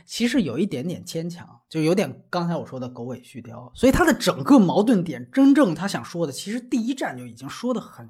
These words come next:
清楚了。这个是，其实接了这一点。当然，我个人觉得呢，呃，辛格其实，布兰辛格，他除了拍了非常好的那个，大家都非常喜欢的《非常嫌疑犯》之外，我不知道你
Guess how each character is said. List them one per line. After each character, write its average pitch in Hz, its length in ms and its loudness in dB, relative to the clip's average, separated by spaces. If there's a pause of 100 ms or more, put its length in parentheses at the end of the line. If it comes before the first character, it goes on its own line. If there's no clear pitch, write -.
清 170 400 -8
楚 - 180 -14
了。 - 120 -20 (760)
这 226 100 2
个 175 80 4
是， 143 240 -4 (220)
其 156 100 -10
实 139 60 -6
接 147 240 0
了 135 100 -4
这 127 80 -8
一 123 100 -14
点。 - 260 -20 (440)
当 254 140 4
然， 277 180 6 (240)
我 151 140 -6
个 214 160 6
人 240 100 6
觉 165 160 0
得 185 140 -2
呢， 123 260 -4 (1080)
呃， 135 400 -2 (180)
辛 277 280 6
格 180 160 4
其 190 180 -2
实， 175 340 -2 (120)
布 202 80 2
兰 185 180 4
辛 190 180 -2
格， 147 160 -4
他 226 180 -4
除 175 240 -4
了 196 140 4
拍 170 300 0
了 123 340 0
非 180 180 -8
常 156 160 -2
好 101 360 -8
的 120 120 -10
那 135 220 -6
个， 117 260 -14
大 170 160 -4
家 180 120 2
都 294 200 0
非 262 120 -2
常 185 140 -2
喜 117 200 -10
欢 120 220 -12
的 120 200 -10 (380)
《非 233 160 2
常 208 140 0
嫌 156 240 -6
疑 185 100 -2
犯》 143 240 0
之 127 100 -8
外， 120 100 -6
我 110 60 -10
不 120 80 -12
知 147 60 -2
道 139 100 0
你 113 160 -4